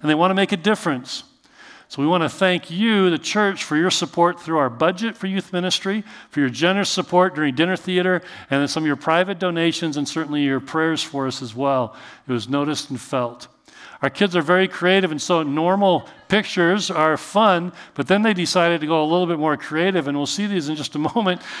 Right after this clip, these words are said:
There they decided to go different angles and, uh, <laughs> different close-ups. Some of these are hard. There's Pastor Seth, yep, and then Veronica.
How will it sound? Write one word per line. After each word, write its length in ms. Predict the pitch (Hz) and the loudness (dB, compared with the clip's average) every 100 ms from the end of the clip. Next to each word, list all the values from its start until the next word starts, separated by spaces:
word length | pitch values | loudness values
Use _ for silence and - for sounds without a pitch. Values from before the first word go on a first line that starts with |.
| - - | -8 2
There 180 | 175 | 2
they 220 | 185 180 156 | 4 2 2
decided 300 | 160 180 170 | 2 0 2
to 60 | |
go 60 | 165 | 0
different 320 | 170 180 180 | 0 0 0
angles 520 | 180 190 135 101 - - _ | 0 2 -2 -2 -10 -12 _
and, 320 | 143 156 151 | 0 0 0
uh, 300 | 151 147 139 104 | 0 2 2 0
<laughs> 40 | |
different 340 | - - 185 - | -6 -6 -6 0
close-ups. 380 | 269 226 175 - - - | 2 2 -4 -6 -16 -8
Some 240 | - 226 | 0 2
of 80 | 294 | 4
these 80 | 185 | 4
are 80 | 156 | 4
hard. 240 | 196 143 | 2 0
There's 200 | 170 202 | -2 -2
Pastor 380 | - 208 - 190 | 0 0 0 -2
Seth, 460 | - 196 175 - - - | 0 2 2 -2 -18 -4
yep, 260 | 131 185 220 - - | 2 2 2 -8 -8
and 160 | 147 156 | -4 -2
then 160 | 156 | -2
Veronica. 560 | 143 151 175 175 185 | 0 0 0 0 -2